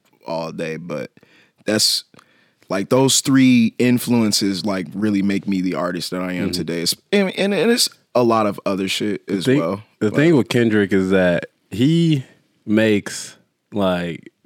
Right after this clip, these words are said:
Speaker 2: beautiful songs. Like, he's been this way since Section eighty. He knew how to put together songs from the,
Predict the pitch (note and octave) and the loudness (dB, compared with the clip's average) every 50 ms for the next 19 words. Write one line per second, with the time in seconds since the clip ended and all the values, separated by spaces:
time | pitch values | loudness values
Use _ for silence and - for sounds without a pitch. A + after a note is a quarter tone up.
0 | F2+ E2+ A2+ B2 B2+ B2 A2 - - G2 F2+ - - - G2 F#2 F#2 F2 E2 E2 | -8 -2 0 0 0 0 -2 -2 -4 -6 -6 -6 -6 -4 -2 -2 -2 -2 -4 -6
1 | D#2+ E2+ G2 F#2+ F#2+ F#2 A#2+ C3+ C3 G2+ G#2+ G2+ A2+ A#2 A2+ A2+ A2+ G#2+ G2 - | -8 -8 -4 -2 0 2 2 2 2 0 -2 0 0 2 2 2 2 0 0 0
2 | A2 G#2 G2+ G2+ G2 F#2 - - - - - - _ - - - G#2+ G2+ G2 F#2 | 0 2 2 2 0 0 -4 -8 -18 -20 -20 -20 _ -8 -2 0 0 0 0 -4
3 | - - - - - _ _ _ _ - - - - A2+ A2 - - - G2+ C#2+ | -8 -12 -18 -20 -20 _ _ _ _ -14 -6 -2 0 0 0 0 -2 -4 -2 -2
4 | F#2 G2+ G#2 G2+ F#2 F2 E2 - _ _ _ _ _ _ _ _ - - A#2+ B2 | 0 0 0 0 -2 -4 -8 -10 _ _ _ _ _ _ _ _ -4 0 0 2
5 | B2 A2+ A2+ B2+ B2+ A#2+ B2 A#2+ A2 G#2 - - B2+ A#2 - G#2 F#2+ G#2+ G#2+ G#2+ | 2 2 2 2 2 2 2 2 0 0 0 0 -2 0 0 0 0 2 2 2
6 | G2+ F#2+ F2 - - A2 G#2+ G#2+ G#2 G2+ G2 F2+ - - G#2 G2 F#2 F2 F2 E2 | 2 0 0 0 0 0 2 2 2 0 0 -2 -4 -4 -4 -2 -2 -2 -4 -6
7 | E2+ | -10